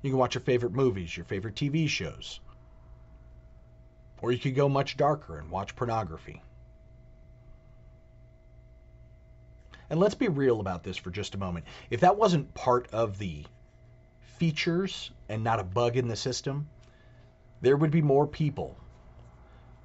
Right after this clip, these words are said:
going to prison for having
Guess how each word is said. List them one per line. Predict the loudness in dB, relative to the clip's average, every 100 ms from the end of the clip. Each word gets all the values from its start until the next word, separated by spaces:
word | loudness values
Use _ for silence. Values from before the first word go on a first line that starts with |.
| 4
going | 6 6 4
to | 0
prison | 2 2 2 -8 -14 -20 -20 -20 -20 -20 -20 -20 -20 -20 -20 -20 -8
for | -2
having | 2 2 2 0 0